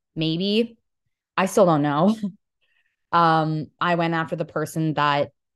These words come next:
was completely negligent with my, with our footage, my footage, 'cause it's just basically of me.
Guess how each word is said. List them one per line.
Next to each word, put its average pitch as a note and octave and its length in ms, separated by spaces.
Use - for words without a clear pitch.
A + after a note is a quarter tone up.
was D#3+ 220
completely D#3 400
negligent D#3+ 680
with D#3+ 220
my, C#3+ 300
with D#3+ 200
our C#3+ 300
footage, D3 320
my C#3+ 340
footage, D3+ 360
'cause C3 100
it's C3+ 200
just D3 340
basically C#3+ 480
of C3+ 120
me. D3 360